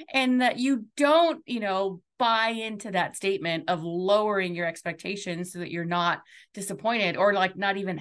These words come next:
having expectations so that you won't be disappointed.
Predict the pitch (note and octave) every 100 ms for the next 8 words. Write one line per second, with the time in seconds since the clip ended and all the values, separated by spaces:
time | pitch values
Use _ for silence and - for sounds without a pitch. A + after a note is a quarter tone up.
0 | - - - A#3 G4+ C4+ E3+ F3 - _
1 | _ _ _ - A3 G#3+ G3+ F3 - E3
2 | D3 E3 D3 F3 A#3 - B3 G#3+ G3+ C#4
3 | D#4 D#4+ A#3+ - A3+ G3 G3 G3 - E3+
4 | D3+ D#3 -